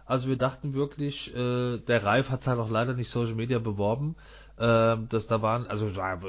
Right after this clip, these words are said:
okay, aber jetzt nichts bombastisch. Ich glaub, hundertsechzig Hörer die Woche hatten wir dann. Und der Marco Russ, äh, hat's leider auch nicht beworben. Das könnten wir mal gebrauchen.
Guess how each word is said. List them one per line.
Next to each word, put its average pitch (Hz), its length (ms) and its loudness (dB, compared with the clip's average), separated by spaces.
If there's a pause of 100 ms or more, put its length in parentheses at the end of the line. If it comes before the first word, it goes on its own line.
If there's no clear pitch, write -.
(140)
okay, 113 420 2
aber 104 260 -4
jetzt 98 200 -10
nichts 110 220 -12
bombastisch. 110 560 -6
Ich 107 60 -8
glaub, 101 180 -6
hundertsechzig - 1080 -10 (580)
Hörer 113 360 -2
die 104 160 -6
Woche 117 180 -6
hatten 135 240 -6
wir 135 80 -6
dann. 131 300 -8 (480)
Und 120 460 -6
der 113 480 0
Marco 117 320 -4
Russ, 120 560 -8
äh, 120 420 -2
hat's 120 200 -6
leider 120 180 -2
auch 117 80 -4
nicht 117 160 -8
beworben. 95 400 -4
Das 107 180 -8
könnten 120 200 -8
wir 110 40 -6
mal 104 140 -4
gebrauchen. 104 500 -4